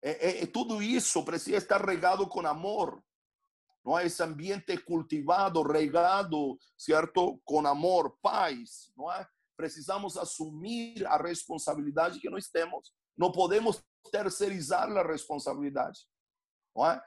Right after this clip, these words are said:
A igreja não é responsável por nossos filhos. Quem é responsável por, por, nos, por meu filho sou eu, é a minha esposa Cristina. A escola não educa filhos. Quem educa filhos somos nós, os pais. É responsabilidade paterna educar.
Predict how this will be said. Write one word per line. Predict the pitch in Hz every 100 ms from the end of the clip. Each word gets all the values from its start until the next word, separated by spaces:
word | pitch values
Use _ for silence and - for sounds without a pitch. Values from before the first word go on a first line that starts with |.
| _ 143 151
A |
igreja | 165 139 180 214 190 185
não | 165
é | 196
responsável | 233 214 180 170 - 208 196 165
por | 151
nossos | 156 160 151
filhos. | - 185 151 - _ _ _ _
Quem | 147
é | 156
responsável | 175 185 175 185 185 175
por, | 170 151 147 -
por, | 143
nos, | 147 156 - - - -
por | 143
meu | 165 185
filho | - 202 -
sou | - 160
eu, | 165 202 - _ -
é | 147
a |
minha | 165 202
esposa | - - 185 180 165
Cristina. | 143 - - 180 131 - _ -
A | 160
escola | 147 - - 214 233 196
não | 170
educa | 202 170 226 220 185
filhos. | - 233 226 151 101 - - _ _
Quem | 160
educa | 160 185 202 175
filhos | - 220 202
somos | 214 190
nós, | 208 196 147 - -
os | -
pais. | - 104 98 - _ _
É | 170 202
responsabilidade | 196 180 175 165 165 165 160 196 180
paterna | 175 - - 208 190 147 139
educar. | 160 151 156 196 185